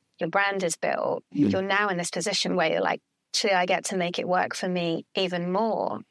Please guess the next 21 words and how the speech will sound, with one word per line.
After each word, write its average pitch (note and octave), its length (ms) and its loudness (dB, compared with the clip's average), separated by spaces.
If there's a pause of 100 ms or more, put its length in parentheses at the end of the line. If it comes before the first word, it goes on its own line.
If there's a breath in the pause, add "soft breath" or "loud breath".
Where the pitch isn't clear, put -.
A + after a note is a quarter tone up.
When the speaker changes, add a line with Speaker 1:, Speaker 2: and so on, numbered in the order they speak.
Speaker 1:
which F#3+ 180 0
is F#3+ 160 0
phenomenal. F#3+ 340 2
Speaker 2:
Exactly. C3 560 2
Speaker 1:
Because F#3 240 2
it's - 100 -2
like, - 200 0
Speaker 2:
Exactly. F#3 500 2
Speaker 1:
we C#3 80 4
kind G3+ 140 0
of F#3+ 80 -2
all F#3 160 0
need F3+ 220 -2
to F3+ 80 -4
hear E3+ 280 2
that - 160 -2
this E3 160 -2
is D#3+ 100 -2
actually - 360 0
the E3 80 -2
case F#3 500 -2